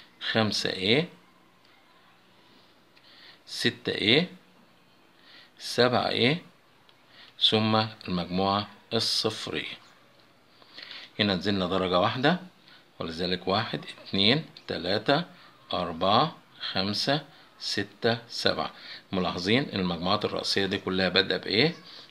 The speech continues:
الجزء ده أهو حرف بي، الجزء ده حرف إيه؟ <clears throat> بي.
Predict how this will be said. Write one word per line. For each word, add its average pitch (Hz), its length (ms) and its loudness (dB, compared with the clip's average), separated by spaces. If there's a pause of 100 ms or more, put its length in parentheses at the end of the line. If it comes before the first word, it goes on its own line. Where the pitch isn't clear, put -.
الجزء 87 440 -2
ده 92 120 -2
أهو 117 260 4 (1160)
حرف 107 360 0
بي، 78 360 -2 (1040)
الجزء 92 260 -4
ده 135 340 4 (640)
حرف - 320 0
إيه؟ 101 320 2 (520)
<clears throat> - 440 2
بي. 92 260 0